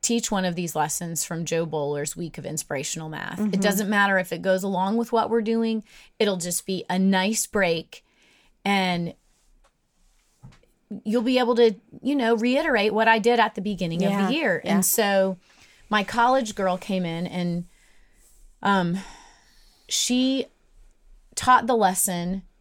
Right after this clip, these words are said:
Speaker 1: where they had to figure out the lines of symmetry and fold their paper in such a way that they could cut these shapes with one cut. And one of the shapes was a five-pointed star.
Speaker 2: Hmm.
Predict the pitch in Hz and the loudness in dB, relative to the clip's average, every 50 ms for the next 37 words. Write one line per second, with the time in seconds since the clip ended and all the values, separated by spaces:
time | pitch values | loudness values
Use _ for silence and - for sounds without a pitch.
0 | _ - 202 208 202 196 190 185 180 190 185 196 196 202 190 185 180 175 - - | _ -2 0 0 2 4 2 4 4 2 0 0 0 0 -2 -2 -2 -4 -6 -4
1 | 202 190 185 185 175 175 - - - - - - _ _ - - 240 214 240 220 | -4 -2 -2 -4 -6 -8 -12 -20 -20 -20 -20 -20 _ _ -4 -2 0 2 4 6
2 | 214 190 - - 214 185 180 180 190 196 208 214 196 196 190 170 - - 208 196 | 6 4 4 4 0 -2 0 2 2 2 2 2 0 0 0 0 0 0 0 0
3 | 185 175 - - 165 165 160 - - 175 175 180 - 214 220 214 226 220 208 - | -2 -2 -4 -6 -6 -6 -6 -4 -4 -4 -4 0 2 2 4 4 2 0 2 0
4 | 208 190 185 - 175 - 156 175 175 - 170 165 - - 165 170 165 160 160 156 | -2 -2 -2 -4 -6 -4 -4 -2 -2 -2 -2 -2 -4 -6 -6 -6 -6 -4 -4 -4
5 | 175 165 - 190 185 175 - - 185 165 - - - - 226 - - _ - - | -4 -2 0 0 -2 -2 -4 -8 -8 -8 -8 -6 0 0 0 0 -2 _ -10 -8
6 | 196 208 214 208 - - - 190 175 165 165 - - - - - _ _ _ _ | -6 -4 -4 -2 -2 0 0 0 -2 -2 -4 -6 -6 -6 -6 -6 _ _ _ _
7 | _ _ - 190 185 185 - 175 185 175 170 170 - - - - - - - - | _ _ -6 -6 -4 -4 -4 -4 -4 -4 -4 -4 -6 -6 -6 -6 -6 -8 -12 -14
8 | - - _ _ _ - - - - - - _ _ _ _ - - 220 226 226 | -16 -16 _ _ _ -18 -18 -16 -16 -18 -20 _ _ _ _ -2 2 4 4 4
9 | 226 262 311 330 269 277 269 - 240 214 208 - - 202 190 196 180 175 - - | 4 4 2 2 2 0 0 2 2 0 0 -2 -4 -4 -2 -2 -2 -2 -4 -2
10 | - - 190 185 185 190 190 190 196 - - - - 196 185 180 175 170 160 156 | 2 4 4 6 6 4 4 2 0 -4 -6 -6 -4 -2 -2 -2 -2 -4 -4 -4
11 | - - - - 160 143 - - - - 170 - _ _ - - 233 254 240 233 | -4 -4 -2 -2 -2 -2 -2 -4 -8 -10 -14 -18 _ _ -6 0 2 2 2 2